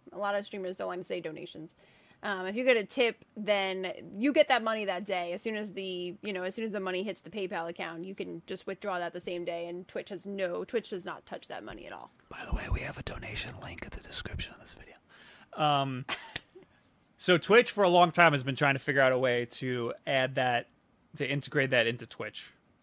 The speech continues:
Speaker 2: onto the website, so you don't have to go through a third party, 'cause it is kind of a pain in the ass.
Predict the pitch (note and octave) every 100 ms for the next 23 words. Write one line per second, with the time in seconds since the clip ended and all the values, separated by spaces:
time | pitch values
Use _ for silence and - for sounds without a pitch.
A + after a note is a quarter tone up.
0 | - C3 B2+ B2+ A2+ A2+ - - - B2+
1 | A#2+ C3 B2 A#2 B2 A#2 - A2+ A2 -
2 | B2 - B2 C3 B2+ - A2+ G#2+ B2+ A2+
3 | - - -